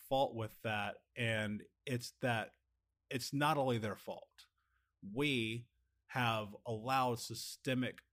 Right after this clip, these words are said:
racism to become as American as apple pie, right? I think that's a really easy, low-hanging fruit way of saying this is our fault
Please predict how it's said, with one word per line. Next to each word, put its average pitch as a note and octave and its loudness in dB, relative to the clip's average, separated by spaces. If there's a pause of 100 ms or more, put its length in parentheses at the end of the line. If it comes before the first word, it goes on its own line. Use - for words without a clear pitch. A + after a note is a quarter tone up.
racism G#2+ -4 (520)
to A2 -2 (140)
become A#2 0
as A2+ -4
American A#2 -4
as G#2 -6 (100)
apple G2+ -8
pie, F2 -4 (260)
right? G2+ -4 (640)
I A#2 2
think B2+ 0
that's C3+ 4
a C3 0
really A#2+ 0
easy, A2+ -2
low-hanging A#2 -2 (240)
fruit A#2 -2
way A2 -2
of G2 -6
saying G#2+ -4 (120)
this A2+ -4
is G#2 -6 (160)
our G#2+ 0
fault - -4